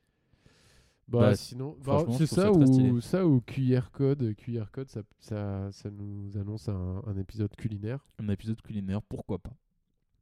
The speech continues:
Speaker 2: Sachant que on a une idée aussi pour, euh, des épisodes de, pour ce printemps plutôt. Euh, voilà, on, on a des ressources.
Speaker 1: <laughs> Ah, vous avancez un truc sans, sans faire de reveal.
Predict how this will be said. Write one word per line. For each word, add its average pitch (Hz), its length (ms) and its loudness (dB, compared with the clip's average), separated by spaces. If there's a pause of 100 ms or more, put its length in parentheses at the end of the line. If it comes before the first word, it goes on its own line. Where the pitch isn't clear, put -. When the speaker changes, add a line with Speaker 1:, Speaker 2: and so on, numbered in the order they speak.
(360)
Speaker 2:
Sachant 139 320 -2
que 110 400 2
on 113 220 -4
a 156 240 -2
une 117 160 -4
idée 113 300 -2
aussi 117 320 -2
pour, 98 360 -2
euh, 92 440 -2 (200)
des 101 320 -6
épisodes 101 320 -8
de, 101 120 -2
pour 92 220 -8
ce - 60 -16
printemps 101 360 -6
plutôt. 98 340 -6 (1800)
Euh, 92 200 0
voilà, 104 320 -2
on, 92 440 -6 (220)
on 107 80 -6
a 123 80 2
des 127 80 2
ressources. - 340 -4 (540)
Speaker 1:
<laughs> 151 60 6 (680)
Ah, 110 100 -10
vous 127 240 -8
avancez 120 300 -2
un 127 100 0
truc 156 220 -2
sans, 117 380 -2
sans - 140 -6
faire 117 200 -6
de 113 80 -6
reveal. 101 420 -8